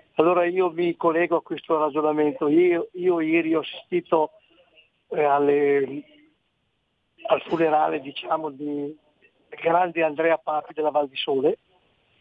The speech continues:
che io sono, mia moglie è della Val di Sole e sono molto orgoglioso che mia moglie sia della Val di Sole. Ecco, ieri ho visto una grande partecipazione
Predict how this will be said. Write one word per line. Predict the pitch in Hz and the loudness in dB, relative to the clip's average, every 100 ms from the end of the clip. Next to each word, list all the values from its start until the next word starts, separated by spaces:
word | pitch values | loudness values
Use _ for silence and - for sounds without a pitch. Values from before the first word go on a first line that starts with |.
| _ _ _ _ _ | _ _ _ _ _
che | - 165 151 147 143 151 | -2 2 4 4 2 2
io | 165 | 0
sono, | - 160 151 147 151 | 0 -2 0 -2 -4
mia | 151 156 | -2 0
moglie | 170 160 156 | 2 0 -2
è | |
della | 147 147 | -2 0
Val | 147 | 0
di | 131 | -2
Sole | - 190 196 180 | -4 0 0 -2
e | - | -4
sono | 165 156 | -4 0
molto | 175 170 151 | 0 0 -2
orgoglioso | 143 143 175 170 | -2 2 2 0
che | - 147 | -6 -8
mia | 147 | -4
moglie | 147 160 156 151 - - - | 0 0 0 -6 -8 -20 -14
sia | - 160 | -2 -2
della | 151 143 | 0 -2
Val | 139 135 | 0 -2
di | 131 | -2
Sole. | 131 135 127 - - - _ - | -2 0 -2 -8 -18 -20 _ 0
Ecco, | 143 127 - - _ | 0 0 -6 -14 _
ieri | - 202 208 196 | 0 2 2 2
ho | 175 | 0
visto | 165 180 - 170 147 | -2 -10 -4 -2 -2
una | 139 147 143 | -2 -6 -4
grande | 143 170 202 175 170 | 0 2 2 -4 -10
partecipazione | 147 - - - - 147 - 175 151 143 | -12 -14 -18 -12 -8 -8 -4 -2 -2 -4